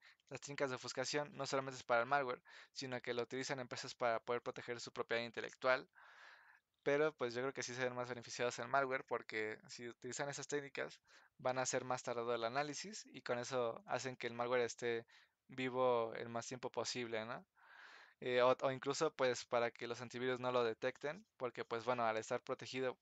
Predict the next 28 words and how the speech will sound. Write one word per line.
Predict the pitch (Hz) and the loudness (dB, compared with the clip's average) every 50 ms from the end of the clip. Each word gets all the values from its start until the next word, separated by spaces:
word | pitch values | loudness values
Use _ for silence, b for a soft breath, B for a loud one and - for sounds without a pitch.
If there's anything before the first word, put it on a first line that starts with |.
| _ _ _ | _ _ _
por | 123 120 | -10 -10
ejemplo, | 113 - 117 110 123 117 | -8 -10 -8 -8 -8 -6
con | - - 113 113 | -6 -6 -6 -6
el | 110 - | -6 -4
caso | 123 120 - 123 | -4 -2 2 2
de | 120 113 | 2 2
los | 110 110 - | 0 -4 0
Packers, | - - 139 139 - 165 185 220 240 - - B B B B B B B B B B B B B | 4 4 4 4 4 -2 -4 -4 -6 -12 -18 B B B B B B B B B B B B B
pues, | - 131 127 120 113 | 2 2 4 4 4
bueno, | 123 123 123 120 | 4 4 4 4
las | 113 113 110 - | 4 2 0 0
firmas | 135 127 127 131 123 123 - - | -2 -2 0 0 0 0 -2 -4
ya | 127 123 | -4 -2
no | 123 120 | 0 0
van | 120 120 123 | 0 0 0
a | 117 | -4
coincidir | - 120 117 113 - - 120 120 120 117 - | -4 -6 -8 -6 -8 -10 -8 -8 -8 -8 -6
con | - 120 113 110 107 | -6 -4 -4 -4 -4
las | 104 104 - | -6 -8 -8
que | - 123 | -10 -12
tiene | - - 123 120 120 117 113 110 | -10 -8 -6 -4 -2 0 0 2
el | 110 110 | 2 2
antivirus | 110 110 - 127 131 143 147 170 175 - - | 0 -2 -4 -4 -2 -2 -2 -2 -4 -4 -6
y | 120 110 | -6 -8
lo | 107 110 107 110 | -4 0 2 4
va | 113 | 4
a | 113 | 4
marcar | 117 113 - - 117 113 | 2 -2 -2 -2 -4 -4